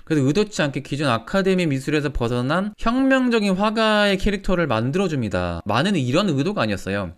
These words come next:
어, 자신이 친하고 싶어 했던 주류 아카데미 화가가 아닌 이제는 이 비주류, 이 후배들이, 어, 만해를 따르기 시작합니다. 그 비주류의 화가가 살롱전 낙방한, 자, 이들이 무명 예술가 협회전이라는 전시를 따로 만듭니다.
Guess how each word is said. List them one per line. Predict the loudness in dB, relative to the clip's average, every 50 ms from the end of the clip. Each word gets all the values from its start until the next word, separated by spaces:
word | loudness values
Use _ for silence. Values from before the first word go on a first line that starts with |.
| _ _ -6
어, | -6 -4 0
자신이 | 0 0 0 0 0 -2 -2 -2
친하고 | -4 -4 -4 -2 -2 0 0 -2
싶어 | -4 0 2 2
했던 | 2 2 0 -4
주류 | -2 0 2 2
아카데미 | 2 2 2 -2 0 0 2 2 2
화가가 | 2 0 0 0 0 0 2 2 2
아닌 | 2 2 0 0 -2 -2 -4 -6 -8
이제는 | -6 -6 -4 -2 -2 -2 -2 0 -2 -2
이 | -2 -4 -6 -6 -2
비주류, | 0 2 2 2 0 -2 0 2 2 2 4 4 4 4 4 2 2 0 -2 -4 -6
이 | -6 -8
후배들이, | -8 -6 -4 -4 -2 0 2 2 2 2 2 2 4 2 2 2 0 0 -4 -6 -6
어, | -4 -2 0
만해를 | 2 4 4 4 2 2 2 2 2 2 2 2 2 2 2
따르기 | 0 0 0 0 0 0
시작합니다. | 0 -2 -4 -4 -4 -6 -6 -6 -4 -4 -6 -6 -4
그 | -6 -6
비주류의 | -2 -2 -2 -2 -2 -2 -2 -2 0 2 2 2 2
화가가 | 2 0 0 2 2 0 2 2 2 2 2 2
살롱전 | 0 0 0 0 0 0
낙방한, | -2 -4 -4 -4 -4 -2 -2 0 0 0 -2 -2 -6 -6
자, | -2 0
이들이 | 0 2 2 2 2 2 2 4 2 0 0 -2 -6 -6
무명 | -4 -2 0 0 0 0 2 0
예술가 | 0 0 -2 -2 -4 -2 -2
협회전이라는 | -2 -2 0 2 2 2 2 0 0 0 0 0 0 0
전시를 | -2 -4 -4 -2 -2 -2 0 0 0 0
따로 | -2 -2 -2
만듭니다. | 0 -2 0 0 0 -2 -2 -2 -2 -4 -4